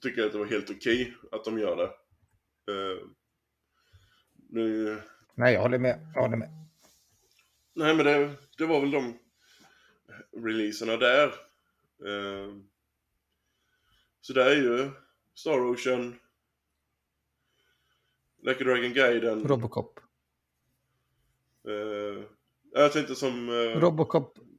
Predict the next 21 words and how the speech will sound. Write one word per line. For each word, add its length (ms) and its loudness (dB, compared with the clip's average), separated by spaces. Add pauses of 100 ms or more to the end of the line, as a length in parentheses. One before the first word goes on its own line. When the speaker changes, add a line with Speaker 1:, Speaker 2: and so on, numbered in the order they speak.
(120)
Speaker 2:
Jaha. 300 6
Speaker 1:
både 140 0
du 100 2
var 60 -2
intresserad 440 -2
av, 20 0
Speaker 2:
Som 140 2
vi 100 2
ska 120 -8
Speaker 1:
så 60 -4
det 40 -2
är 20 -4
Speaker 2:
spela. 120 2
Speaker 1:
ju 60 -2
Star 300 -2
Ocean, 380 -6
Like 200 -6
a 40 -6
Dragon. 460 -4 (920)
Eh, 320 -2
Speaker 2:
Ja, 200 6